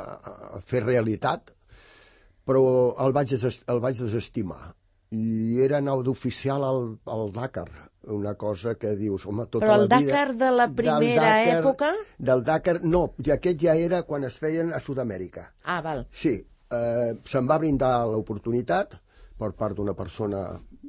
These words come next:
Speaker 1: molt propera a mi, que està involucrada amb el tema de l'organització, i m'ho va proposar,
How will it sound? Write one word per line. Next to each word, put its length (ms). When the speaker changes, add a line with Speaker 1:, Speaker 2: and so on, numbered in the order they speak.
Speaker 1:
molt 460
propera 500
a 40
mi, 300
que 220
està 320
involucrada 960
amb 180
el 160
tema 280
de 140
l'organització, 840
i 100
m'ho 140
va 160
proposar, 600